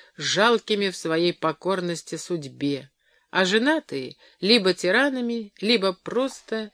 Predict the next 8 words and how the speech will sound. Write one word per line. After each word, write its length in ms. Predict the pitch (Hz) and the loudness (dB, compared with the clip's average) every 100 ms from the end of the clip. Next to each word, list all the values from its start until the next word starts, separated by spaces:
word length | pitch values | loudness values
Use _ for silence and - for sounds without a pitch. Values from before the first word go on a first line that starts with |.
| - | -6
ничтожествами. 1160 | 180 180 - - 139 123 - - - 135 - _ _ _ _ _ _ _ _ - | -4 -2 -4 -6 -8 -8 -14 -16 -18 -20 -20 _ _ _ _ _ _ _ _ -4
Но 160 | 175 | 2
в 60 | 226 | 4
одном 380 | 277 302 320 180 | 6 6 4 4
они 200 | 156 156 | 0 -4
все 220 | - 175 | 0 0
были 240 | 156 156 | 2 0
одинаковы. 840 | 160 147 160 151 123 - 123 95 | 0 -2 -2 -4 -6 -10 -20 -20